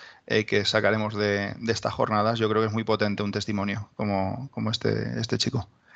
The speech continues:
Eh, si os parece, seguimos con, con, con preguntas, ¿vale? Eh, eh, para Paco, eh, querían preguntar, eh, las dos velocidades de,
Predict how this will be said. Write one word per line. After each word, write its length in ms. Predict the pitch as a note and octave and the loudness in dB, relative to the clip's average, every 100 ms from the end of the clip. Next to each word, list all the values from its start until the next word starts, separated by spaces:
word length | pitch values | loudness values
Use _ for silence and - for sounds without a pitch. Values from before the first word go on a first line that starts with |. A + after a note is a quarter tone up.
| - - - - - - | -16 -14 -12 -14 -4 4
Eh, 380 | A#2 A2+ A2 G#2+ | 8 8 8 6
si 140 | B2+ | 4
os 80 | A2 | 6
parece, 320 | A2+ A2+ C3+ | 6 6 6
seguimos 340 | C3 B2 B2 | 4 0 0
con, 300 | B2 A#2+ A#2 | 0 -2 -2
con, 680 | - A#2 A2+ A2 G#2+ G#2+ G#2+ - | -4 -4 -2 -2 -2 -4 -6 -6
con 180 | A2+ G#2+ | -4 2
preguntas, 640 | A2 A2 A#2+ D3 E3 - _ - | 2 2 0 -2 -2 -4 _ -6
¿vale? 260 | A2+ C3 E3+ - - _ _ - | -4 -4 -6 -18 -20 _ _ -2
Eh, 680 | B2 A2+ A2 G#2+ G#2+ G#2 G#2 A2+ - _ | 2 4 6 6 4 4 0 -4 -14 _
eh, 140 | - A2+ | -6 2
para 280 | A#2 A2+ A2 | 6 6 6
Paco, 600 | A#2+ B2 C#3 C#3 C#3 - | 4 4 4 4 0 -4
eh, 380 | B2+ A#2+ A#2 - _ _ _ _ _ _ | -4 -2 -2 -6 _ _ _ _ _ _
querían 380 | A#2+ A#2 A#2+ A#2 | 2 6 6 4
preguntar, 680 | A#2+ A#2 A#2 C3 C3+ C#3+ - | 2 2 2 4 4 4 -2
eh, 400 | C3 A#2 A2+ A2 G#2+ G#2 A2+ - _ _ - - | 2 6 6 6 2 -2 -8 -18 _ _ -20 -6
las 260 | B2 A#2 | 0 2
dos 180 | A#2+ B2 | 2 2
velocidades 720 | C3+ C3+ - B2 B2+ B2+ A2+ | 4 2 2 4 6 4 2
de, 520 | A2 A2 G#2 G#2 - | 2 2 2 -2 -6